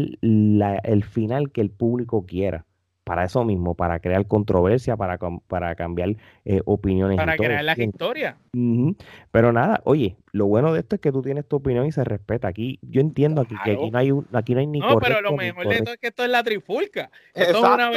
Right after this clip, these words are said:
Speaker 2: verdadera trifulca.
Speaker 1: Bueno,
Speaker 3: Exacto.
Speaker 1: bueno, y an-, y, y el teléfono debe estar por un por ciento y medio. Háblame entonces de Bobby. ¿Cuántas quenepas tú le das entonces? Me dijiste tres, cinco, cuatro y medio. Vamos
Speaker 3: Mm.
Speaker 1: para el main event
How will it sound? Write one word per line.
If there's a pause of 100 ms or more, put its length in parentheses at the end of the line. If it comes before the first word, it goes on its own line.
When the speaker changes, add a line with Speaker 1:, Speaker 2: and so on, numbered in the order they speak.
Speaker 2:
verdadera
trifulca.
Speaker 1:
Bueno,
Speaker 3:
Exacto.
Speaker 1:
bueno,
y
an-,
y,
y
el
teléfono
debe
estar
por
un
por
ciento
y
medio. (520)
Háblame
entonces
de
Bobby.
¿Cuántas
quenepas
tú
le
das
entonces?
Me
dijiste
tres, (640)
cinco, (300)
cuatro
y
medio. (300)
Vamos
Speaker 3:
Mm.
Speaker 1:
para
el
main
event